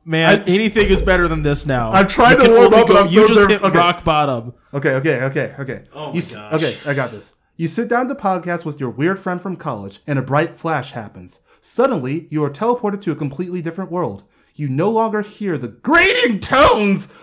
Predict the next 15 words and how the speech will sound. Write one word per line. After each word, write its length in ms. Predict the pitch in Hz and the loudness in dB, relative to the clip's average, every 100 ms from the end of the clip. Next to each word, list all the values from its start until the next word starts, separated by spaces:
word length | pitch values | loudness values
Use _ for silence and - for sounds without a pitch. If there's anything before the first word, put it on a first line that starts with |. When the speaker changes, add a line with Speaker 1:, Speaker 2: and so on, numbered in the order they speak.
| - | -8
Speaker 2:
of 120 | 175 | -2
your 120 | 175 | -2
co-host's 640 | 165 202 196 196 185 - - | -2 -4 -6 -6 -10 -10 -14
voice. 560 | 127 147 95 - - _ _ _ _ _ | -8 -8 -10 -18 -20 _ _ _ _ _
You 140 | - 160 | -10 -10
feel 260 | 214 269 | -6 -6
relaxed 560 | 269 247 180 143 143 - | -4 -4 -4 -4 -6 -8
and 120 | 160 | -6
elated 340 | 147 170 220 214 | -4 -4 -4 -6
to 80 | |
be 180 | 165 175 | -8 -6
in 80 | 165 | -8
this 160 | 160 160 | -8 -8
new 140 | 151 | -8
world. 360 | 151 180 101 | -8 -8 -10